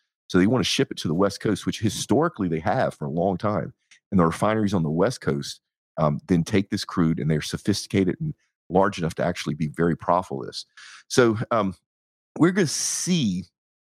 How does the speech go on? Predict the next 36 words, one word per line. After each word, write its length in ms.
where 180
this 180
goes, 240
'cause 120
what's 120
happened 340
is 220
Mexico, 640
Mexico's 440
in 100
a, 100
in 80
a 60
bad 340
place. 400
So 240
there's 340
an 80
increase 460
in 100
demand, 400
especially 380
for 160
electricity 520
in 80
Mexico. 440
But 260
they're, 280
when 140
they 100
nationalized 500
the 60
oil 160
fields, 380
they, 280
they 300